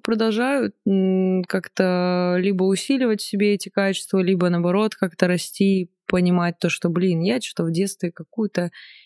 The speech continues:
херню делал. Мне было прям так... Мне так больно, что я кого-то обижала. Я, кстати, от нескольких людей,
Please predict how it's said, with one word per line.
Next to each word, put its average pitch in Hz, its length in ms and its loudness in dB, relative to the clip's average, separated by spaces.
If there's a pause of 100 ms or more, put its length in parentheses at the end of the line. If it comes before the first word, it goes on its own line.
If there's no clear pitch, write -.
(120)
херню 165 500 0
делал. 160 360 0
Мне 170 200 2
было 165 260 0
прям 160 300 -2
так... 160 300 -4 (920)
Мне 180 180 4
так 165 180 0
больно, 214 460 0
что - 220 -2
я 180 140 2
кого-то 180 280 0
обижала. 180 280 0
Я, 190 120 4
кстати, 190 300 -2
от 185 120 2
нескольких - 540 -2
людей, 208 500 2